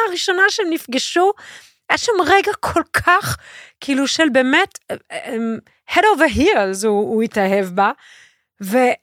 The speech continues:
ואז הוא מחליף בלילה, כאילו, ואני חושבת שזה הרבה פעמים קורה, אפרופו תיאוריות פמיניסטיות ו-, ו-, וסיטואציה פמיניסטית, אני חושבת שהרבה פעמים זה מה שקורה בין נשים.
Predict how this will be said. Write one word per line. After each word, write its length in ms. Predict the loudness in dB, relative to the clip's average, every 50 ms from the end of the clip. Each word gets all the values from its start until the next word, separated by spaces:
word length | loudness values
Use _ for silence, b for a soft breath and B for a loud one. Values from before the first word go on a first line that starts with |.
| _ _ -12 -6 -2
ואז 380 | 0 0 0 0 -2 -2 -2 -2
הוא 100 | -2 -2
מחליף 460 | -4 -4 -4 -4 -4 -6 -6 -8 -2 -2
בלילה, 180 | 0 2 2 0 0 -2 -6 -4
כאילו, 240 | -2 -2 -2 -2 -6 b b b b b b b b b b b -2 -2
ואני 140 | 0 0
חושבת 240 | 0 0 -2 -2 -2
שזה 260 | -4 -6 0 2 2
הרבה 220 | 2 4 4 2 2
פעמים 200 | 2 0 0 0
קורה, 220 | 2 2 2 2
אפרופו 360 | 2 0 -4 -4 0 0 0
תיאוריות 340 | 0 2 0 0 0 0 -2
פמיניסטיות 640 | -4 -4 -4 -4 -4 -4 -6 -6 -4 -4 -4 -4 -2
ו-, 100 | -4 -4 -4
ו-, 120 | -4 -6 -8 -8 -8
וסיטואציה 640 | -8 -6 -6 -6 -8 -6 -2 0 0 0 -2 -4 -4
פמיניסטית, 200 | -4 -2 -2 -2
אני 60 | -4
חושבת 180 | -6 -6 -6 -2
שהרבה 300 | -2 0 0 0 0 0
פעמים 180 | -2 -4 -2
זה 100 | -2 -2
מה 80 | -2 -2
שקורה 360 | -4 -4 -2 0 0 2 2
בין 220 | 0 0 -2 -2
נשים. 340 | -4 -4 -2 -2 0 0 0